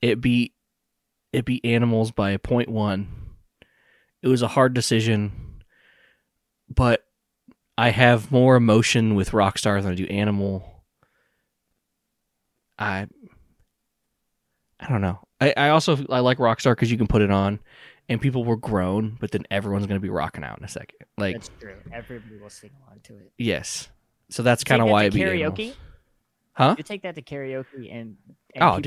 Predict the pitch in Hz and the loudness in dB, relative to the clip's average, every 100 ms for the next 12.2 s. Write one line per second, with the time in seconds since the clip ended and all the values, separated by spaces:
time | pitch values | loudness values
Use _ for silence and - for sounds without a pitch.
0 | 95 117 110 107 95 120 151 202 202 190 | -4 -6 -12 -16 -18 -10 2 4 6 6
1 | 165 113 - 202 214 208 196 190 180 175 | 2 -2 -6 -4 0 2 2 0 0 0
2 | 165 156 240 240 214 - - - - _ | 2 2 2 -2 -4 -8 -14 -20 -20 _
3 | - _ - - 180 190 175 180 185 156 | -20 _ -20 -10 -6 -4 -6 -6 -10 -10
4 | 170 156 147 139 127 - - 262 247 233 | -10 -10 -12 -16 -18 -20 -6 -4 -4 -6
5 | 220 214 220 202 - 202 202 214 214 208 | -12 -14 -16 -14 -8 -4 -2 0 0 0
6 | 233 - 139 - - 151 120 139 147 147 | -4 -8 -20 -12 2 6 8 6 6 4
7 | 139 127 120 123 127 110 107 113 113 - | 4 4 2 2 2 2 2 2 -2 0
8 | 113 107 107 101 95 104 113 110 117 113 | 2 2 2 0 0 0 -2 0 0 2
9 | 170 123 82 - _ - 135 123 113 - | 4 2 0 -12 _ -4 -4 -4 -8 -16
10 | 113 113 - - - 139 147 143 123 110 | -18 -20 -20 -20 -8 4 4 6 6 6
11 | 104 131 151 123 120 92 92 78 58 127 | 6 4 6 6 4 -4 -4 -8 -12 -14
12 | - | -16